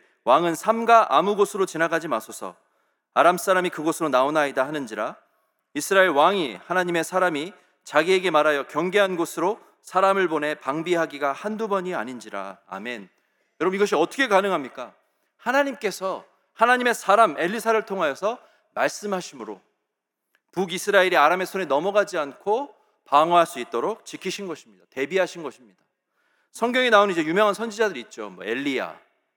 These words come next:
엘리사, 뭐 이스-, 이-, 이사야, 에스겔, 이런 사람들이 위대한 것이 아니라 그 사람들을 들어 사용해 역사하시는 하나님께서 위대하신 줄로 믿습니다. 전지전능하신 하나님께서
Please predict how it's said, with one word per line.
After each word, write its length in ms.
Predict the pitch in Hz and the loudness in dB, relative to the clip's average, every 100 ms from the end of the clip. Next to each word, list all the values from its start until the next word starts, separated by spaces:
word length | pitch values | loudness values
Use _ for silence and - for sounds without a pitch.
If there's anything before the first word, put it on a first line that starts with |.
| _ _ _ | _ _ _
엘리사, 540 | 107 123 131 - 90 - _ _ | -12 -10 -10 -12 -16 -18 _ _
뭐 120 | 90 | _
이스-, 300 | 113 - 147 _ | -18 -16 -18 _
이-, 200 | 110 131 123 _ _ | -20 -20 -20 _ _
이사야, 520 | 101 - 156 147 107 90 | _ -6 0 2 0 -4
에스겔, 520 | 117 - - 101 - _ _ _ _ | -8 -6 -6 -6 -8 _ _ _ _
이런 200 | 160 226 | 2 2
사람들이 460 | 214 233 233 220 165 | 4 2 0 -4 -6
위대한 320 | 180 220 220 | 0 2 2
것이 240 | 208 202 | 0 0
아니라 480 | 190 139 151 165 101 - _ _ | -2 -2 -2 -2 -4 -12 _ _
그 240 | - 226 | -4 -4
사람들을 580 | 226 240 247 240 233 233 | 0 2 2 0 -4 -6
들어 220 | - 170 196 | -2 0 0
사용해 380 | 196 220 208 | 0 0 0
역사하시는 580 | 151 127 - 170 151 147 | -2 -4 -2 -2 -2 -8
하나님께서 720 | 147 214 214 196 180 - 226 - _ _ | -2 -2 -2 -4 -6 -4 -6 -8 _ _
위대하신 440 | 131 147 156 - | -6 -2 -2 -4
줄로 180 | 135 127 | -10 -10
믿습니다. 520 | 113 123 175 117 98 101 _ _ _ _ _ _ | -10 -12 -14 -14 -16 _ _ _ _ _ _ _
전지전능하신 680 | - 180 202 240 240 233 220 | -4 -4 0 0 2 2 2
하나님께서 760 | 233 240 226 196 - 208 123 | 0 0 -2 -4 0 0 -2